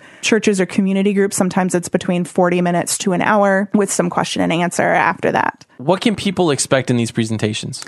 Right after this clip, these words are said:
Speaker 1: We talk about different cases. Um, sometimes we do talk about international trafficking, um, and local trafficking happening in the United States and in Wisconsin. Um, we also tell people about how they can get involved.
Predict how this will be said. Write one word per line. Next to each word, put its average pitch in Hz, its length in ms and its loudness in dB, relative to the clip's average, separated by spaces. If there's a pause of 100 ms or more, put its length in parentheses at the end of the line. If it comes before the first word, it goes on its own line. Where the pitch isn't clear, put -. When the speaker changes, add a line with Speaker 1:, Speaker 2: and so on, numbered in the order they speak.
(140)
Speaker 1:
We 220 160 -2
talk 202 240 2
about 190 340 2
different 185 560 2
cases. 247 760 2
Um, 185 200 2
sometimes 202 420 0
we 196 80 0
do 196 120 0
talk 185 240 2
about 180 180 2
international 190 600 0
trafficking, 196 840 2
um, 175 240 -2
and 202 240 0
local 208 300 0
trafficking 196 520 -2
happening 175 420 0
in 175 100 0
the 170 60 0
United 175 260 0
States - 320 0
and 180 100 0
in 175 100 0
Wisconsin. 202 680 0 (100)
Um, 196 380 2
we 220 160 2
also 202 320 4
tell 208 240 2
people 190 640 2
about 170 460 2
how 196 180 2
they 196 120 -2
can 202 140 0
get 214 140 2
involved. 226 520 0